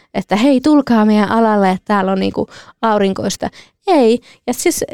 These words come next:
ja oikeesti me ollaan tässä pisteessä, koska po-, on tehty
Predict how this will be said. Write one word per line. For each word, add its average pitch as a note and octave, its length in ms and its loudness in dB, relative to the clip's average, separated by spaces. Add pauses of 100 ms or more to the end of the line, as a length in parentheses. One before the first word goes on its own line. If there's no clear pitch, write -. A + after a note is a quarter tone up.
ja - 240 -2 (320)
oikeesti C4+ 680 -2 (360)
me D#4 160 2
ollaan A#3+ 280 0
tässä C#4+ 320 -2
pisteessä, G#3+ 680 -2 (280)
koska - 400 -4 (680)
po-, C4 320 -2
on D#4 160 2
tehty A3 300 -4